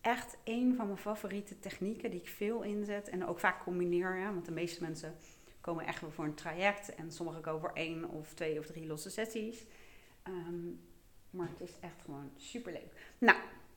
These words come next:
ik laat je natuurlijk niet achter met alleen maar, "Nou, superleuk, werkt heel goed." En, nou, ik heb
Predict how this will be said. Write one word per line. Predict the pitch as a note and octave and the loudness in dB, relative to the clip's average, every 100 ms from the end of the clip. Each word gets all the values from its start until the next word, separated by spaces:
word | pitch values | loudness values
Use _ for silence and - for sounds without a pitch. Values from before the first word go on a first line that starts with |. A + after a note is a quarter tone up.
| - - - - - - - - - - - - - - - | -20 -20 -20 -20 -20 -20 -12 -12 -12 -18 -20 -20 -20 -12 -2
ik | B3+ | 4
laat | C4 B3+ | 6 4
je | A#3+ | 4
natuurlijk | A3+ A3 G#3 G#3+ | 0 0 -2 0
niet | A3 A3 | -2 0
achter | - G3 - F3+ D#3+ | -2 -2 -4 -6 -4
met | D#3+ D#3+ - | -6 -6 -6
alleen | D#3+ D3+ D3+ | -4 0 -2
maar, | D#3 | 0
"Nou, | A#3 E4+ | 0 0
superleuk, | - G#3+ G3 E3 F3+ F3 | 0 -6 -2 -2 -2 -2
werkt | E3+ F3 | -4 -2
heel | D#3+ D#3 | -2 -2
goed." | - D#3 D#3 D#3 | -2 -4 -2 -2
En, | E3+ D3+ D3+ E3 | -2 -2 -2 0
nou, | D#3 - - - - - - - | 0 0 -16 -18 -18 -20 -12 -2
ik | G3+ | 0
heb | F#3+ C#4 | 6 6